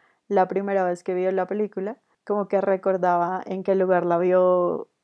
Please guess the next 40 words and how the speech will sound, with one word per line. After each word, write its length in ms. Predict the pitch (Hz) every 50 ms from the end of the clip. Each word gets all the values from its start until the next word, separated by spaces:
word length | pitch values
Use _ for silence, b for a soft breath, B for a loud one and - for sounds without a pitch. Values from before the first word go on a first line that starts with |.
| _ -
dónde 400 | 202 190 175 - 196 196 190 180 180
estaba, 440 | - - 180 175 - - - 196 196
etcétera, 420 | 190 - - 190 - - - 190
etcétera, 380 | 175 - - - 196 - 156 170
etcétera. 420 | - - - 180 185 160 - -
O 40 | 190
sea, 120 | 190 190
como 180 | 185 202 196 190
que 160 | - 196 175 -
realmente 500 | - 190 196 196 185 190 185 185 180 185
es 60 | 185
una 140 | 190 190 180
película 400 | 190 196 190 190 190 190 180 175
que 120 | - 190
marca 300 | 190 190 180 180 - 190
mucho 260 | 196 190 185 180 190 180
a 20 |
la 140 | 185 190 190
gente. 300 | 196 185 175 175 180 b b b b
Yo 120 | - 220 233
no 100 | 233 220
sé 120 | 226 226
si 80 | 208 247
me 120 | 254 277
vaya 180 | 285 262 208 202
a 20 |
marcar 440 | 196 208 240 247 - 214 196 202 _ _ _ _ _ -
tanto, 520 | 170 156 160 185 208 226 240 240 - 277 -
tanto, 440 | 277 277 269 269 - 311 359 427 - _ _ _ _ _ _ _ _ -
como 240 | 214 196 196 196 190
sobre 260 | 190 196 196 196 190
todo, 160 | 190 180 175
pues, 200 | 180 - 202 -
porque 300 | - - 202 - - 185
ya 380 | 180 185 180 - - - 190 196 _ _
tiene 280 | - 190 190 185 180 196
sus 200 | - 214 214 -
años 420 | 196 185 190 185 196 202 196 - -
y 180 | 196 190 180
obviamente, 720 | 185 185 180 175 175 175 185 185 - - - - 233 226